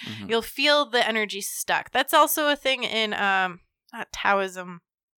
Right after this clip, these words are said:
Speaker 2: Fuck you, move furniture.
Speaker 1: Feng shui.
Speaker 2: Thank you. That's also a aspect of feng shui. Feng shui
Speaker 1: Mm-hmm.
Speaker 2: talks about the energy gets stuck in corners. So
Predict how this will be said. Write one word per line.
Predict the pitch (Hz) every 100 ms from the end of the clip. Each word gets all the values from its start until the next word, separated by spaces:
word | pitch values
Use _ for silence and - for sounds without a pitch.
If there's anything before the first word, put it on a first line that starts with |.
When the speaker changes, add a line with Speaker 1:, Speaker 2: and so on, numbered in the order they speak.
| _ _ _ _ _ _ _ _ _ _
Speaker 2:
Fuck | - 233 -
you, | 202
move | 202 190
furniture. | - 180 151 - 131 - _ -
Speaker 1:
Feng | 113 104
shui. | - 101 101 _ 508 508 453 -
Speaker 2:
Thank |
you. | 165 151 131 - - - - -
That's | - 330
also | 392 392 359 330 -
a | 285 269 254 240
aspect | - 220 220 226 214
of | 196
feng | - 196 185
shui. | - - 262 233 - - -
Feng | 196 185
shui | 214 208
Speaker 1:
Mm-hmm. | 196
Speaker 2:
talks | 160 -
about | 180 151 -
the | 185
energy | 180 180 180
gets | 160 - - -
stuck | - - 160 - -
in | 175 -
corners. | - - - - - - -
So | - 185 - -